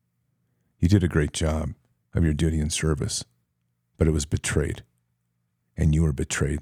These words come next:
like we were just now. And where we need you is in a militia to defend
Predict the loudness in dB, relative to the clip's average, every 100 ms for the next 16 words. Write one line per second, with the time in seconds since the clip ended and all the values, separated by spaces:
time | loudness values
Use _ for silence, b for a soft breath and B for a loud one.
0 | -6 -6 -4 -2 -2 -2 -4 -2 -4 -6
1 | _ _ _ _ _ _ _ _ _ _
2 | _ _ _ _ _ _ _ _ _ _
3 | _ _ _ _ _ _ _ _ _ 2
4 | 4 4 0 -2 2 4 4 4 4 2
5 | -2 -6 -8 _ _ _ _ _ _ _
6 | _ -2 0 2 2 2 0 -2 -2 -6
7 | _ _ _ _ _ _ _ _ -8 -4
8 | -2 2 2 0